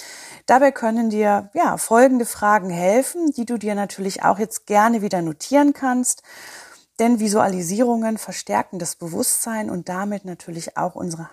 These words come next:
Handlungsfähigkeit. Also jetzt gut zuhören und gegebenenfalls mitschreiben. Möchte ich die Feiertage zu Hause verbringen oder möchte ich Verwandte lieber besuchen?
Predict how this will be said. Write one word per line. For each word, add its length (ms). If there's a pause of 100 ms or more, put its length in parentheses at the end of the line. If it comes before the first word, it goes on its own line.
Handlungsfähigkeit. 1200
Also 240
jetzt 240
gut 160
zuhören 560 (180)
und 180
gegebenenfalls 720
mitschreiben. 680 (1800)
Möchte 420
ich 160
die 100
Feiertage 720
zu 240
Hause 300
verbringen 680 (1400)
oder 180
möchte 320
ich 140
Verwandte 460
lieber 220
besuchen? 560